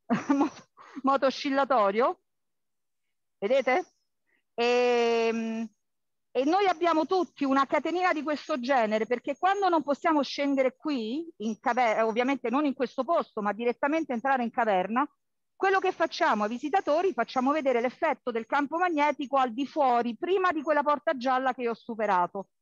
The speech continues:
Un'altra cosa che dico, e poi lascio di nuovo la parola a Pier Giorgio, anche perché di fatto sono a-, almeno cento, quindi un pochino la visita direi comincia ad arrivare alla fine. Questi famosi piedi che permettono di poter spostare avanti e dietro, di aprire e chiudere la viennetta,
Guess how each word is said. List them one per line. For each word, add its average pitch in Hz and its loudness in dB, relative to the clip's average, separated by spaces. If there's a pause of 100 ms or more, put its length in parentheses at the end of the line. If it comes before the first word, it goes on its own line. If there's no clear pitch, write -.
(500)
Un'altra 359 0
cosa 359 2
che 269 -4
dico, 262 0
e 240 -2
poi 311 0
lascio 262 0
di 254 -2
nuovo 294 2
la 233 2
parola 262 0 (360)
a 233 -2
Pier 277 -4
Giorgio, 269 0
anche 233 -2
perché 262 -4
di 240 -6
fatto 302 -2
sono 220 2
a-, 220 0
almeno 240 0
cento, 247 0
quindi 233 -4 (200)
un 247 0
pochino 269 -2
la 226 2
visita 226 -2 (280)
direi 254 2
comincia 254 0
ad 233 4
arrivare 233 2
alla 226 0
fine. 240 -4 (680)
Questi 370 0
famosi 320 2
piedi 262 0
che 277 -2
permettono 330 0
di 285 -2
poter 285 0
spostare 233 0
avanti 285 0
e 349 -4
dietro, 277 -2
di 226 -2
aprire 262 0
e 262 -4
chiudere 277 0
la 220 0
viennetta, 247 -2